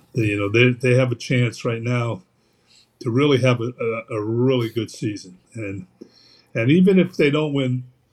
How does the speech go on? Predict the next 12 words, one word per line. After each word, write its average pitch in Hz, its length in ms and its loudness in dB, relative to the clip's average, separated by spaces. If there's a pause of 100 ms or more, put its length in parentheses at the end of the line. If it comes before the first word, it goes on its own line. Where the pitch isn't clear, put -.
(100)
th-, 123 120 -14 (220)
one 131 280 0
of 123 60 2
the 117 80 0
big 123 320 0
three 120 220 2
games 117 340 -2
or 104 80 -4
two 127 340 4
of 113 100 0
them, 120 140 -2
whatever, 110 540 -2